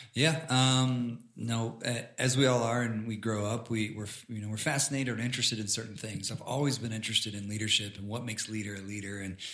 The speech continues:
how do people transcend to different levels and, you know, what does it mean to be a transformational leader, emotional, intelligent leader? And I was always fascinated with that. And so I just really sought out to,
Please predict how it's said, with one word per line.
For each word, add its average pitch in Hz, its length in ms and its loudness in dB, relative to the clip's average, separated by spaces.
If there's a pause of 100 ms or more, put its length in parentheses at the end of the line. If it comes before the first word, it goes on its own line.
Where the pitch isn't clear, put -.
(160)
how 104 160 -4
do 104 40 -6
people 107 300 -6
transcend 107 540 0
to 107 60 -2
different 107 300 -4
levels 101 480 -2
and, 95 200 -6 (340)
you 107 100 -4
know, 104 200 -4
what 107 120 -2
does 113 140 -2
it 110 80 -4
mean 107 240 0
to 104 80 -4
be 107 400 0
a 101 100 0
transformational 104 960 0
leader, 104 420 -4
emotional, 113 540 0
intelligent 104 560 -6
leader? 107 220 -8
And 110 100 -4
I 117 80 -2
was 120 120 0
always 131 480 2
fascinated 104 580 -4
with 104 140 -12
that. 107 240 -12
And 117 180 -10 (340)
so 123 300 4
I 117 160 4
just 123 340 4
really 113 240 -2
sought 107 340 2
out 107 320 -2
to, 104 340 -2